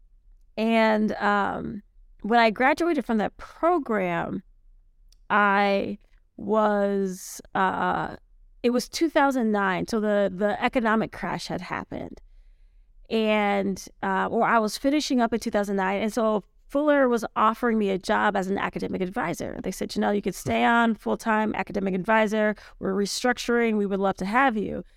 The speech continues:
Um, and so I remember saying clearly to myself, "Mama didn't raise no fool, so we're gonna take the job." <laughs> Everybody else is getting laid off. So, uh, I took the job, and I ended up delaying my final three classes to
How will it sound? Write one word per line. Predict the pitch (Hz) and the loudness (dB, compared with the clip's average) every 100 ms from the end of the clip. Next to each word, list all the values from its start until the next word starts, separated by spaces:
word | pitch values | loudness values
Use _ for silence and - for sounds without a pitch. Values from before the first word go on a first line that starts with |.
| _ - - | _ -20 -2
Um, | 214 208 202 185 190 - | 0 2 0 0 -6 -2
and | 226 226 | 0 0
so | - 208 202 196 202 - - - | 0 0 2 2 0 -6 -20 -4
I | 214 | 0
remember | 226 233 240 240 226 - | 2 2 2 2 2 0
saying | 208 - 214 202 | -6 -2 0 0
clearly | 226 208 202 | 0 0 0
to | - | -2
myself, | 190 185 196 185 - | -6 -4 -4 -6 -4
"Mama | 185 190 214 | -2 0 2
didn't | 254 262 | 2 2
raise | 240 240 | 0 2
no | 277 | 0
fool, | 277 180 175 254 - - - - - | 0 -4 -4 -6 -12 -20 -20 -20 -20
so | - - 226 202 185 | -10 -2 2 4 4
we're | 208 | 2
gonna | 226 226 | 0 0
take | 233 | 0
the | 226 | 0
job." | 214 285 185 - - - - 311 - 285 - | 4 4 4 -2 -8 -14 -16 -16 -6 -6 -2
<laughs> | 320 - - - - - | -4 -2 -6 -6 -18 -8
Everybody | 214 220 262 240 240 233 | -2 0 4 6 4 4
else | 196 - | -2 -2
is | 220 | -4
getting | 226 208 | -2 0
laid | 202 202 233 | -2 0 2
off. | 262 - - - - - - - | 2 0 -6 -14 -20 -20 -20 -18
So, | - - 254 226 226 226 _ _ _ - | -10 2 4 4 -2 -10 _ _ _ -2
uh, | 208 | -2
I | - 226 | 0 -2
took | - 294 | -2 -2
the | 294 | -2
job, | 226 196 196 202 185 | 0 2 2 0 -4
and | - 208 | -2 -2
I | 202 220 | 0 0
ended | - 233 240 233 | 2 2 4 2
up | 214 | 2
delaying | 220 214 214 214 | 0 0 2 2
my | 202 | 0
final | 202 202 202 | 0 -2 -2
three | 202 208 | 0 -2
classes | - 202 190 - 202 - | 0 0 0 -2 -4 -4
to | 208 | -8